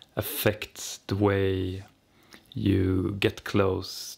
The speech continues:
to other people in relationships as an adult. So this set a lot of thoughts in motion for me, and the book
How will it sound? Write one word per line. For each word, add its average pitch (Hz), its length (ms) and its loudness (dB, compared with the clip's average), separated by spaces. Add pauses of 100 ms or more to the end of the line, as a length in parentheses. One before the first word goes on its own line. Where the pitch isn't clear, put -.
to - 160 -4
other 95 160 2
people - 640 -4
in 107 140 -4
relationships 101 1120 -2
as - 240 -2
an 107 280 -8
adult. - 680 -6 (180)
So - 140 4
this 131 260 6
set - 320 4
a 117 100 6
lot 110 500 2
of 101 280 2 (160)
thoughts 104 320 0
in 101 140 2
motion 107 400 -2
for 117 280 -6
me, 117 260 -6 (220)
and 107 140 4
the 107 40 4
book 107 380 -2